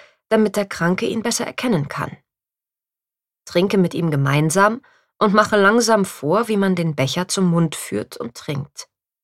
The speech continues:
Falls nötig, hilf dem Demenzkranken dabei, den Becher zum Mund zu führen.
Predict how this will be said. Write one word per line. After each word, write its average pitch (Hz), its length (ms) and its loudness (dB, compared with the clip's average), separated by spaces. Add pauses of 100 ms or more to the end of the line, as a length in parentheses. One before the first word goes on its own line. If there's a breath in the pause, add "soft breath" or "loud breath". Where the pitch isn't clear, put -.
(640)
Falls 202 260 0
nötig, 180 520 0 (440 soft breath)
hilf 262 200 2
dem 254 180 4
Demenzkranken 180 880 0
dabei, 196 360 -2
den 185 200 -4
Becher 165 280 -4
zum 160 240 -2
Mund 165 160 0
zu - 120 -2
führen. 160 520 -4